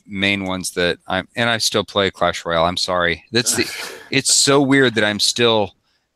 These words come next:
Speaker 2: How about Harry Potter? Did you get the new Harry Potter game?
Speaker 1: No, no. But I, two years later, more than two years n-, later, and I'm still playing Clash Royale.
Speaker 2: Did you
Speaker 1: I
Speaker 2: hear about the Harry
Speaker 1: probably
Speaker 2: Potter
Speaker 1: s-
Speaker 2: stuff?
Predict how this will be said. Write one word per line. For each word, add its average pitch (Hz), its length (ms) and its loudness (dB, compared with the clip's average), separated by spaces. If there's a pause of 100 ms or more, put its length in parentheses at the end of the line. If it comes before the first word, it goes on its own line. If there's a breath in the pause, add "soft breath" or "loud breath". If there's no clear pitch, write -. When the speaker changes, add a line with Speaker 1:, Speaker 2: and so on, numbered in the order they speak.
(280)
Speaker 2:
How - 140 -8
about 135 120 0
Harry 147 160 2
Potter? 147 440 0
Did - 100 -20
you 117 60 -12
get 123 120 -2
the 131 60 -6
new 135 100 -2
Harry 135 220 0
Potter 143 240 2
game? 139 480 -2
Speaker 1:
No, 127 420 2
no. 123 460 2
But 120 160 0
I, - 180 -2 (100)
two 156 180 -2
years 147 280 0
later, 131 400 2 (140)
more 131 240 -2
than 135 160 -2
two 135 140 -6
years 123 300 -2
n-, 110 160 -6
later, 110 220 0
and 98 80 -2
I'm 92 80 -4
still - 180 -8
playing 95 220 -10
Clash 92 320 -4
Royale. 85 380 -2 (1400 soft breath)
Speaker 2:
Did 139 100 -6
you - 60 0
Speaker 1:
I - 20 0
Speaker 2:
hear 214 120 6
about 240 160 2
the 220 80 6
Harry 214 180 6
Speaker 1:
probably - 160 0
Speaker 2:
Potter 240 100 0
Speaker 1:
s- - 60 -14
Speaker 2:
stuff? - 280 -10